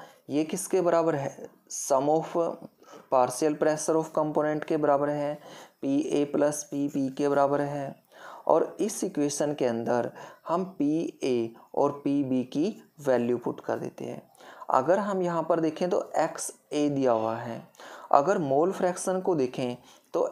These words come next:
एक्सए प्लस एक्सबी किसके बराबर होगी, वन के बराबर होगी। और यहाँ से एक्सए कैलकुलेट करें तो वन माइनस एक्सबी के बराबर होगी,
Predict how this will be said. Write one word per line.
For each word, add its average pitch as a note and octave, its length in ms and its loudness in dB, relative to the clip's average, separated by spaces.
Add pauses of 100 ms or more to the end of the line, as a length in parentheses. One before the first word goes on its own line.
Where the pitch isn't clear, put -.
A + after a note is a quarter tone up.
एक्सए - 680 -2
प्लस E3 400 0 (100)
एक्सबी C3+ 580 -2
किसके D3+ 380 -4
बराबर D#3 360 4
होगी, B2 380 -2 (300)
वन C3 260 0
के C#3 180 0
बराबर A#2+ 340 2
होगी। A#2+ 340 -6 (440)
और C#3+ 120 4
यहाँ D3 340 0
से F#3+ 220 -2 (100)
एक्सए D3+ 600 -2
कैलकुलेट C#3 540 0
करें C3+ 340 0 (300)
तो C#3 120 2
वन C3+ 240 4
माइनस B2+ 520 -2 (500)
एक्सबी C3 560 -2
के B2+ 160 0
बराबर A#2 320 2
होगी, A#2 320 -6